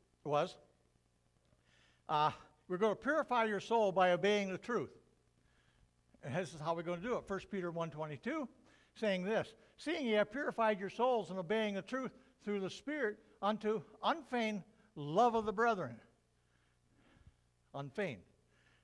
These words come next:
You don't fake it anymore. Unfeigned love of the brethren.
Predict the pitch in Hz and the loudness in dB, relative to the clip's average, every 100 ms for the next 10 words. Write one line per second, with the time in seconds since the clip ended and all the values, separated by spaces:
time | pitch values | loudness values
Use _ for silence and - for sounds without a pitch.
0 | _ _ 147 139 107 151 127 104 110 101 | _ _ -10 -10 -8 -8 -8 -10 -14 -14
1 | 113 82 - _ _ _ _ _ _ _ | -16 -18 -20 _ _ _ _ _ _ _
2 | _ _ _ _ _ _ _ _ _ _ | _ _ _ _ _ _ _ _ _ _
3 | _ _ _ _ _ _ _ _ _ - | _ _ _ _ _ _ _ _ _ -16
4 | 120 143 - 123 104 113 _ _ _ - | -14 -14 -16 -16 -16 -18 _ _ _ -14
5 | 110 113 117 - - _ _ 113 113 127 | -10 -8 -10 -16 -20 _ _ -14 -14 -10
6 | 165 113 | -10 -10